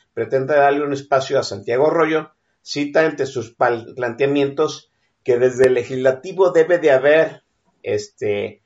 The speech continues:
de, se debe impulsar un programa de valores de la nueva familia mexicana. ¿Sí? Obviamente,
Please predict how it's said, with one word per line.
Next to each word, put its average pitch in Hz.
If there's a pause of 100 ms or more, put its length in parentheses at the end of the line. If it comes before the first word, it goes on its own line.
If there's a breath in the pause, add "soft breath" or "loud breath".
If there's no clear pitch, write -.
(140)
de, 117
se 139
debe 185
impulsar 147
un 165
programa 151 (240 loud breath)
de 117
valores 135
de 151
la 120
nueva 160
familia 143
mexicana. 110 (800)
¿Sí? 190
Obviamente, 226